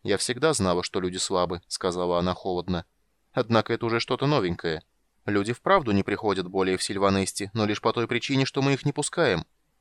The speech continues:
Удерживать кого-либо из них у себя мы ни за что бы не стали. Более того, заподозри я, что кто-то из вас возжелает остаться, я не позволила бы ему проникнуть в нашу страну». И даже Стурму не удержался он от вопроса, задетый её тоном.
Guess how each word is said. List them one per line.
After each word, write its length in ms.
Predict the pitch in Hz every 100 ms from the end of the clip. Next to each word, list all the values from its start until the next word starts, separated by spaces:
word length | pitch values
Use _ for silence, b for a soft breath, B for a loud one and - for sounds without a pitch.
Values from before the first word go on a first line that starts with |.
| _
Удерживать 520 | 101 139 202 107 92
кого-либо 500 | - 95 95 92 95
из 100 | 92
них 180 | 95 -
у 40 |
себя 300 | 101 107 98
мы 120 | 95
ни 100 | 101
за 120 | 101 117
что 180 | -
бы 100 | 147
не 80 | 92
стали. 420 | 87 - 92 85 - _ _ _
Более 340 | 87 110 156
того, 360 | 104 95 85 78 -
заподозри 580 | 95 95 98 151 135
я, 140 | 95 92
что 160 | -
кто-то 240 | 98 104 113
из 100 | 104
вас 240 | 104 104
возжелает 500 | 110 101 107 107 110
остаться, 540 | 117 - 190 - - 80
я 160 | - 104
не 100 | 113
позволила 540 | 135 143 185 127 95
бы 120 | 87 92
ему 160 | 90
проникнуть 460 | 95 98 92 - -
в 40 |
нашу 220 | 95 90
страну». 460 | 98 - 95 95 98 - _ _ _ _ _ _
И 100 | -
даже 260 | 92 92 95
Стурму 500 | - 151 190 117 - -
не 120 | 87
удержался 540 | 87 92 95 98 -
он 120 | 95
от 100 | 92
вопроса, 460 | 104 98 156 160 87
задетый 400 | 95 120 156 156
её 160 | 147 151
тоном. 400 | 120 87 76